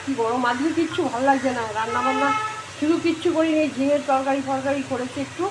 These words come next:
পাতলা করে, ব্যাস। আর এই মাছ ফ্রাই করলাম। পমফ্রেট মাছটা কালকে নিয়ে এসেছিলো, কিন্তু আমার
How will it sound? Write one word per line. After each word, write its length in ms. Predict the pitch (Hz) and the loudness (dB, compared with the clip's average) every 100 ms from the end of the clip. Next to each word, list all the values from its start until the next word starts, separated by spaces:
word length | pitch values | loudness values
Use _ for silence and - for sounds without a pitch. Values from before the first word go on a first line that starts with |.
| - | -4
পাতলা 260 | - 240 | -4 -4
করে, 220 | 247 262 330 - - - - - - | -2 0 0 -2 -10 -10 -10 -8 -2
ব্যাস। 180 | 226 208 - - - - - - | 0 0 -2 -12 -14 -12 -12 -8
আর 140 | - 240 | -2 0
এই 120 | 247 254 | 0 0
মাছ 200 | 254 269 - | 2 0 4
ফ্রাই 220 | 269 285 | 6 6
করলাম। 360 | 277 277 285 349 415 - - - - | 6 4 6 4 2 -6 -14 -14 -10
পমফ্রেট 340 | 247 240 262 269 | -8 -4 0 2
মাছটা 300 | 277 - - | 2 2 2
কালকে 260 | 277 262 285 | 2 2 2
নিয়ে 220 | 262 277 | 2 4
এসেছিলো, 300 | 294 - 320 330 | 4 2 -2 0
কিন্তু 220 | 285 262 | 0 4
আমার 220 | 269 269 | 4 4